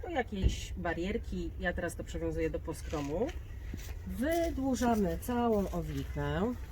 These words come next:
i musimy się zorientować znowu, gdzie jest rzep tej owiki. Żeby dobrze zwinąć owikę, tak aby rzep potem znalazł się we właściwej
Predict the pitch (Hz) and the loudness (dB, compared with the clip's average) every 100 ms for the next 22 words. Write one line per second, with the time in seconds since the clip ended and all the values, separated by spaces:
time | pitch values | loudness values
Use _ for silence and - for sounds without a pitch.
0 | - - - - - - - 392 - 349 | -10 -10 -10 -8 -8 -6 2 4 4 2
1 | - 269 254 233 220 220 220 214 - - | 2 2 6 6 6 6 6 2 -2 -4
2 | 170 262 214 143 - 233 269 - - 190 | 0 2 2 -2 2 4 4 2 -4 0
3 | 240 277 - - 143 160 151 139 - - | 4 4 2 -2 -2 -4 -4 -6 -6 -8
4 | - - - - - - - - - - | -8 -8 -8 -8 -10 -10 -10 -10 -8 -8
5 | - - - - - - 220 196 185 330 | -6 -4 -6 -6 -6 -4 -2 2 4 4
6 | 285 220 214 202 190 175 - 269 - 151 | 4 2 0 0 0 -2 -4 -6 -2 -2
7 | 220 349 - - - - - - - - | -2 -4 -6 -8 -6 -8 -8 -8 -8 -8
8 | - - 233 208 - 175 165 180 208 214 | -4 0 2 0 0 0 -2 -2 -2 -2
9 | - 208 196 175 175 175 165 - 151 175 | 0 -2 0 -2 0 0 -2 -4 -4 -2
10 | 226 214 202 - 190 165 | -2 -2 -2 -4 -2 -2